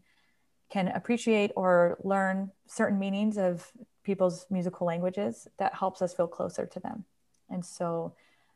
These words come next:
um, sometimes we might hear music, or we might associate, like, um, a group of people and say, "Oh, I don't like that music," or, "I don't like that group of people." But,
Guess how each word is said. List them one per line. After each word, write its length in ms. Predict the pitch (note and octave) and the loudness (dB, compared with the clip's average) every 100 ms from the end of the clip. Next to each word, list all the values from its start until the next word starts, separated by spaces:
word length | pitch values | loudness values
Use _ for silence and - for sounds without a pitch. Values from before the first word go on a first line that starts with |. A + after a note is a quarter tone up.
| _ | _
um, 360 | - E3 D#3+ D#3+ | -2 0 0 -4
sometimes 400 | - F3+ F#3 F3+ | -6 -2 0 0
we 80 | F#3 | 2
might 200 | F#3 - | 2 2
hear 140 | - | 2
music, 400 | G3 G3 F#3+ G3+ | 2 2 2 2
or 80 | F#3 | 2
we 100 | F3+ | 2
might 200 | F3 F3 | 2 0
associate, 640 | F3 F#3 F3 F#3 F3 - - | 0 -2 -2 -2 -2 -4 -6
like, 180 | E3+ E3+ _ _ _ - | -6 -8 _ _ _ -12
um, 340 | E3+ D#3+ D#3+ F#3 | -10 -8 -6 -6
a 60 | |
group 220 | F3+ F#3+ | -4 -4
of 80 | F#3 | -4
people 500 | - G3 F#3+ F3+ F3+ - _ _ - | -4 2 4 4 2 -8 _ _ -8
and 160 | E3+ | -4
say, 240 | E3+ E3 - | -2 -2 0
"Oh, 80 | G3+ | 6
I 120 | G3+ | 6
don't 120 | G3+ | 6
like 160 | G3 F#3 | 2 0
that 160 | F#3+ G3+ | -2 -2
music," 360 | G3 F#3+ F#3 | 0 0 0
or, 100 | F3+ | -2
"I 80 | E3+ | 0
don't 180 | E3+ F3+ | 0 0
like 220 | F3+ E3+ - _ _ _ _ _ _ _ | -4 -4 -10 _ _ _ _ _ _ _
that 160 | F#3 F#3 | 0 2
group 140 | F3+ | -2
of 120 | F3+ | -2
people." 300 | G3+ G3 F#3 | -4 2 2
But, 260 | E3+ E3 | 4 0